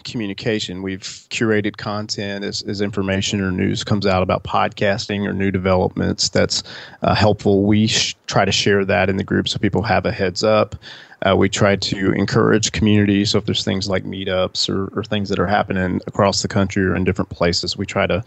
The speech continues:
uh, be fair and share those, even if they're not our own. Um, so, so those things are happening. But, but one of the cool things that I think it has done is it's allowed us to have,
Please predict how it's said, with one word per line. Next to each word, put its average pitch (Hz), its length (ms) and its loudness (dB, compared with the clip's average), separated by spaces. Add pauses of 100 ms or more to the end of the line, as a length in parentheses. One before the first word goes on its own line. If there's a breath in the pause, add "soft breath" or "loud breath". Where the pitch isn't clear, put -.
(340 loud breath)
uh, 90 140 2
be 92 200 2
fair 95 280 2
and 92 120 2
share 95 280 4
those, 90 240 4
even 98 200 2
if 90 120 0
they're 90 140 4
not 90 200 2
our 90 160 2
own. 92 340 0 (480 loud breath)
Um, 98 500 0
so, 123 320 4
so 143 140 2
those 156 220 2
things 139 140 2
are 110 80 2
happening. 113 340 0
But, 127 220 0
but - 180 4
one 151 160 4
of 196 60 4
the 170 80 2
cool 151 200 2
things 110 300 -2
that 110 80 -2
I 101 80 -2
think 120 240 -4
it 95 120 -6
has 110 240 -6
done 104 400 0
is 107 200 -2
it's 110 160 -2
allowed 113 320 4
us 117 180 2
to 107 100 2
have, 104 680 0